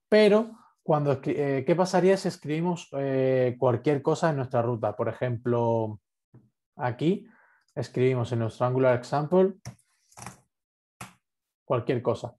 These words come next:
Eh, en principio ahora mismo, eh, solo tenemos una ruta, pero cuando tengamos funcionando bien esto,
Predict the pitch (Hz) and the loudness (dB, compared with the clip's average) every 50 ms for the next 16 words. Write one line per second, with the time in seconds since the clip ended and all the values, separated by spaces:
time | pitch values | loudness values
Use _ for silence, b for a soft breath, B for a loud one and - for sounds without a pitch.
0 | _ _ _ _ _ _ _ _ _ _ - 139 139 139 139 135 135 127 - 147 | _ _ _ _ _ _ _ _ _ _ -2 0 0 2 2 2 2 2 0 0
1 | 139 123 151 147 135 123 175 180 170 190 196 196 190 185 190 180 175 190 196 202 | -2 -2 -2 -2 0 2 2 4 6 6 6 6 6 6 4 2 2 2 0 0
2 | 202 - - _ - 151 147 139 139 135 131 127 120 - - 156 160 143 165 160 | 0 -2 -6 _ -10 -6 -4 -4 -2 0 -2 -2 -2 0 0 0 0 0 0 0
3 | 160 160 147 - - 151 143 139 135 131 143 143 131 120 110 107 - - 127 123 | -2 -4 -6 -8 -10 -8 -4 -2 -2 0 -2 -2 -2 -2 -2 -2 -2 -2 -2 -2
4 | 120 110 123 120 120 107 120 117 127 143 151 165 175 165 - - - 165 160 143 | 0 0 0 0 0 -2 -4 -4 -4 -4 -2 -2 -4 -4 -8 -12 -8 -8 -6 -4
5 | - 160 156 156 147 131 117 113 110 120 135 143 151 160 170 170 - _ - 196 | -2 -2 0 0 0 2 2 2 2 2 2 2 2 0 -2 -2 -2 _ -6 -6
6 | 202 | -6